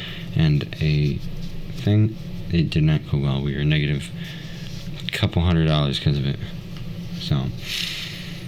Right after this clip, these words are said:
yippee. Having fun. But who cares if we're negative money? I mean, it sets us back. I mean, it sets me back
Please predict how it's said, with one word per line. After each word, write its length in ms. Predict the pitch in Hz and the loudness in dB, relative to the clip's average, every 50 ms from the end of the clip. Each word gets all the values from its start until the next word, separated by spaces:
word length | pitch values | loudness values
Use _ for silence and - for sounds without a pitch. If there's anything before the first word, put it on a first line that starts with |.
| 170 170 170 165 165 165 147 147 - - 170 170 - - - - - - - - - - - | -8 -8 -6 -6 -6 -6 -8 -8 -8 -8 -8 -8 -8 -8 -8 -8 -8 -8 -8 -10 -8 0 4
yippee. 1080 | 139 139 147 151 147 - - 165 160 160 156 151 151 147 139 135 131 127 120 120 113 107 - - - - - - - - - - - - - - - - - | 6 8 8 6 6 4 4 6 8 10 10 10 10 10 8 8 8 6 6 6 4 4 2 -2 -6 -8 -6 -6 -6 -6 -6 -8 -8 -8 -10 -10 -10 -2 2
Having 240 | 113 110 107 104 107 | 4 4 6 4 2
fun. 300 | - - - - 143 135 - - - - - - - - - - - - - - - - - 165 165 - - - 170 170 170 170 - - - - - - - - - - - - - - - | 2 0 0 0 0 -2 -4 -6 -6 -8 -8 -8 -8 -10 -10 -10 -10 -10 -8 -8 -8 -6 -6 -6 -6 -6 -6 -6 -6 -6 -6 -8 -8 -8 -8 -8 -8 -8 -8 -8 -8 -8 -8 -8 -8 -6 0
But 140 | - 113 117 | 6 8 10
who 140 | 127 131 127 | 10 10 10
cares 340 | - 135 117 98 85 78 82 | 8 8 8 8 6 6 4
if 100 | 78 - | 2 4
we're 80 | 87 | 6
negative 540 | 85 82 82 85 90 87 87 82 85 73 - | 8 8 8 8 8 8 6 6 4 4 4
money? 340 | 80 76 76 71 67 65 - - - - - - - - | 4 4 4 4 2 0 -2 -4 -6 -6 -4 -6 0 2
I 40 | - | 4
mean, 340 | 82 73 69 67 - - - | 4 4 4 0 -2 -2 -2
it 160 | - 90 - - - - - - - - - - - - - | 0 -2 -2 -2 -4 -8 -6 -6 -6 -4 -4 -4 -4 -4 -4
sets 400 | - - - - 82 78 - - | -4 -2 2 2 2 2 2 -2
us 100 | - - | -4 -2
back. 460 | - - - - 147 - - - - - | -2 0 0 2 2 2 0 0 4 6
I 40 | - | 10
mean, 180 | 123 123 - | 12 12 12
it 80 | 123 127 | 12 12
sets 280 | - - - - - | 10 8 6 2 -2
me 120 | - - 76 | 0 0 2
back 260 | 69 - - - - | 0 0 -2 -4 4